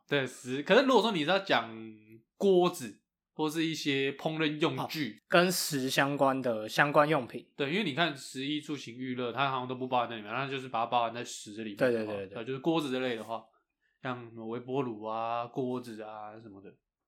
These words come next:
Speaker 2: 哦。
Speaker 1: 我是没有买过二手的锅子啦。
Speaker 2: 其实
Speaker 1: 因为我觉得锅子
Speaker 2: 锅子二手我也不会想买。
Speaker 1: 因为我觉得锅子这种东西它不贵，啊，你买新的，一个又可以用很久。
Speaker 2: 嗯。
Speaker 1: 你就没有必要买二手的。
Speaker 2: 对，对，对，对，对。
Speaker 1: 然后像刀子啊，也是啊，你那种东西
Speaker 2: 因为它也不是消耗品啊。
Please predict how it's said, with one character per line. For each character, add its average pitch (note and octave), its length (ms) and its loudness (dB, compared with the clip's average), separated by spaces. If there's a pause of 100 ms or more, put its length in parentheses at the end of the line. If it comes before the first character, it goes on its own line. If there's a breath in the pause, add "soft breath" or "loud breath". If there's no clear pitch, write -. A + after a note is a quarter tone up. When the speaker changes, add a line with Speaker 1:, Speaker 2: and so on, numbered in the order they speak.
(320)
Speaker 2:
哦。 B2 400 2 (380)
Speaker 1:
我 B2+ 120 -6
是 C3 120 -8
没 D3+ 100 -6
有 C#3 80 -4
买 A#2+ 160 -6
过 B2+ 260 -6
二 B2+ 60 -6
手 A2 160 -10
的 G#2 80 -12
锅 G#2+ 260 -8
子 G2+ 140 -14
啦。 E2+ 120 -20 (380)
Speaker 2:
其 E3+ 140 -2
实 E3 80 -4 (300)
Speaker 1:
因 A3+ 120 -2
为 G#3+ 40 4
我 D3+ 40 2
觉 G#3+ 80 6
得 G#3+ 100 10
锅 - 20 -2
子 G#3 100 6
Speaker 2:
锅 G#3 80 8
子 A#3 60 8
二 G3 80 12
手 D3 180 6
我 E3+ 140 8
也 D3+ 40 8
不 C3+ 160 -2
会 D3 80 6
想 C3+ 200 -2
买。 C#4 40 0
Speaker 1:
因 B3 60 2
为 - 20 4
我 D3 80 2
觉 E3+ 60 2
得 E3+ 60 -10
锅 G#3 180 4
子 F3+ 60 0
这 F#3 60 -6
种 F3 120 0
东 D3+ 180 -4
西 D#3+ 140 -4
它 E3+ 140 -6
不 - 180 -12
贵， C3 320 -2 (640)
啊， E3+ 80 -8
你 F#3 60 -4
买 B2 180 0
新 C#3 380 -8
的， A2+ 180 -4
一 C#3 140 -8
个 D3+ 100 0
又 D3 100 2
可 C3 120 -4
以 - 20 -4
用 C3 140 -4
很 A2+ 240 -14
久。 - 260 -12 (260)
Speaker 2:
嗯。 A2 360 -10
Speaker 1:
你 - 40 -16
就 G3 120 -4
没 E3 100 -2
有 C3 80 -2
必 C#3+ 100 -4
要 C3 120 0
买 A2 100 -8
二 G#2+ 220 -10
手 - 280 -20
的。 - 60 -20 (260)
Speaker 2:
对， B2+ 140 0
对， A2+ 120 -2
对， A2 80 -4
对， G2+ 240 -8
对。 G2 100 -10
Speaker 1:
然 C3 100 0
后 E3 60 2
像 E3 220 -2
刀 C3+ 300 2
子 B2 260 -12
啊， G#2 220 -8
也 G#2 120 -14
是 A#2 240 -12
啊， G#2 180 -10
你 A2+ 120 -14
那 B2 80 -12
种 - 0 -
东 C#3+ 100 -6
西 - 40 -6
Speaker 2:
因 G3 40 4
为 G3 40 4
它 G#3+ 140 8
也 D#3+ 60 10
不 B2+ 100 2
是 C#3 80 2
消 C3 220 4
耗 C3+ 180 4
品 G#2+ 260 -12
啊。 - 60 -20